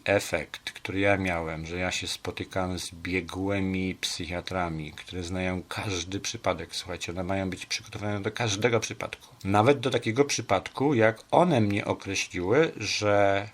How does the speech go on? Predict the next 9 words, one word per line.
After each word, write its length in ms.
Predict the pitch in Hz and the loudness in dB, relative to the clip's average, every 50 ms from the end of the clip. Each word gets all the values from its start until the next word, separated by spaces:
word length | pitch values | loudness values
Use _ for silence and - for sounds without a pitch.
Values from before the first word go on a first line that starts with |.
| - - | -2 0
ja 100 | 101 98 | 0 2
się 120 | - 110 | 2 0
nie 120 | 104 104 | 0 2
dałem 320 | 98 110 117 127 127 123 117 | 4 4 4 4 4 0 0
przebadać. 880 | - - - 117 110 117 107 95 82 80 78 - - - - - - _ _ _ _ _ _ - _ _ - | 0 2 2 4 6 6 6 6 4 0 -6 -6 -6 -10 -12 -12 -12 _ _ _ _ _ _ -20 _ _ -4
Co 120 | - - 180 | 2 2 2
to 100 | 214 202 | 2 4
za 260 | 160 139 117 104 98 | 6 8 8 8 8
biegłe, 800 | 87 87 98 104 101 92 87 95 95 101 107 120 127 127 - | 4 2 2 2 2 2 2 2 4 6 6 6 6 4 0